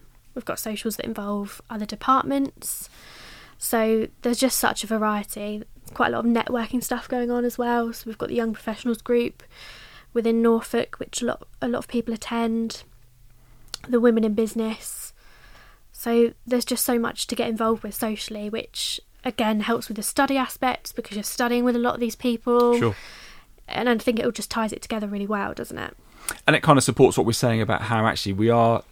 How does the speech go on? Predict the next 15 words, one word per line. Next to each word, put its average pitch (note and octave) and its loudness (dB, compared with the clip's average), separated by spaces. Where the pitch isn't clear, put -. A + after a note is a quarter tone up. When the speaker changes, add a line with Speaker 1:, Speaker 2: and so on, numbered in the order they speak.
Speaker 2:
i-, G2 -4
in A#2 2
the A2+ 6
teams A#2+ 4
that - -2
we G#2+ 0
work A2+ 4
in, F#2 -4
that, A2 2
that G#2 -4
openness A2+ 4
and G2+ 0
that, F#2+ -2
Speaker 1:
Mm-hmm. A3+ -2
Speaker 2:
uh, F#2+ -8